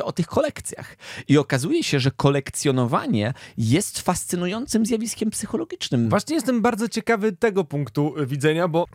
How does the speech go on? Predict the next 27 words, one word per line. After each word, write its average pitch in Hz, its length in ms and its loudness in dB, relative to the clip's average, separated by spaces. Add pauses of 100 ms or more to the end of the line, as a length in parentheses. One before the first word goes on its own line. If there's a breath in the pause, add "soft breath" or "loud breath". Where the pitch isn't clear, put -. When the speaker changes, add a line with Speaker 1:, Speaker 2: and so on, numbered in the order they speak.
Speaker 2:
w 123 80 6
ogóle 180 220 6
nie, 180 160 4
nie 180 120 4
czytałem 185 400 2 (400)
o 139 80 4
samym, 151 480 2 (1040)
samym 147 260 4
tym 139 160 2
procesie, 139 480 4
Speaker 1:
Mhm. 139 220 4
Speaker 2:
y, - 40 2
i - 80 4
zjawisku, 143 800 2
y, 135 320 4
jako 131 300 0
takiej, 131 340 0 (240)
jako 127 260 2
takiej 131 640 0
cesze, 143 720 0
y, 127 80 0
naszego 127 440 0
gatunku. 127 680 2 (260 loud breath)
Wydaje 127 220 4
mi 139 60 2
się, 147 100 4
że 143 160 2